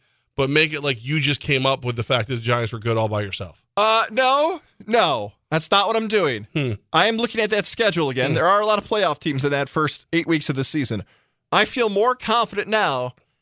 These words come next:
Speaker 2: they might win those games in comparison to what I did earlier in the summer, where I thought, "That is a brutal schedule."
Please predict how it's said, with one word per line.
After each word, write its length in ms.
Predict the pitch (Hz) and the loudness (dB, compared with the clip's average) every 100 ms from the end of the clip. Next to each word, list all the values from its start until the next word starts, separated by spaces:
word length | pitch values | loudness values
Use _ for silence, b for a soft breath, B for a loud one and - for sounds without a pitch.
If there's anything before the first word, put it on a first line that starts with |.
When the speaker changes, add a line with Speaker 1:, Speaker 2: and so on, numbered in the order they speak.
| _ | _
Speaker 2:
they 120 | - 147 | -2 2
might 260 | 170 170 | 2 2
win 200 | 170 240 | 2 2
those 240 | 196 139 - | 2 0 -2
games 360 | 131 107 107 | -4 -2 -4
in 80 | 107 | -6
comparison 520 | 110 110 170 185 - | -6 0 2 2 -2
to 60 | 170 | -2
what 80 | 165 | 0
I 40 | |
did 140 | 160 | 2
earlier 280 | 180 180 151 | 2 0 0
in 100 | 127 | -2
the 60 | 120 | -4
summer, 400 | - 113 110 107 | -2 -2 -2 -2
where 140 | 107 | 0
I 100 | 113 | -2
thought, 400 | 113 131 117 113 - _ - | 0 0 0 -2 -8 _ -12
"That 300 | 98 123 139 | 0 2 2
is 120 | 127 | 0
a 60 | |
brutal 280 | 127 120 113 | 0 -2 -2
schedule." 560 | 107 - 85 - 50 | -4 -6 -6 -8 -14